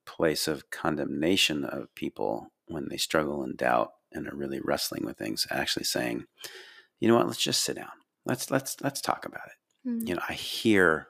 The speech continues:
Speaker 1: what you're saying. "Tell me more. Tell me more about what it is that you're struggling with right now."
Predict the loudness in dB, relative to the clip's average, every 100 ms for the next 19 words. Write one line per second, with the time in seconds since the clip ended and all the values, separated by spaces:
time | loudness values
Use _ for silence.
0 | -14 -10 -8 -6 -8 -10 -14 _ _ _
1 | _ -20 -20 _ -4 4 8 8 6 2
2 | -4 -16 _ -8 2 4 6 4 2 -2
3 | -4 -6 -6 -8 -6 -6 -4 -4 -4 -2
4 | -4 -8 -10 -10 -10 -8 -10 -10